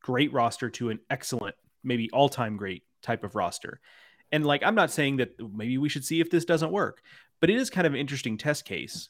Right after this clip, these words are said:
because we, it's just not something we've seen teams do to this point. You know, transfers have been kind of looked at,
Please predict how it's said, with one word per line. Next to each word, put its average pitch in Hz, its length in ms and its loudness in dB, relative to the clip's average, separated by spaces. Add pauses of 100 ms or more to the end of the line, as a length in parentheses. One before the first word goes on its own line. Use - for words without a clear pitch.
because 127 340 0
we, 117 220 -8
it's 147 180 -4
just 160 140 -8
not 170 160 2
something 170 240 -2
we've 135 180 2
seen 131 560 -2 (240)
teams 139 300 0
do 151 240 0
to - 100 -10
this 101 140 -4
point. 92 320 -6 (120)
You 131 120 -4
know, 117 180 -2
transfers 147 480 0
have 127 140 0
been 123 160 0
kind 120 160 -2
of 107 80 -4
looked 120 240 0
at, 107 240 2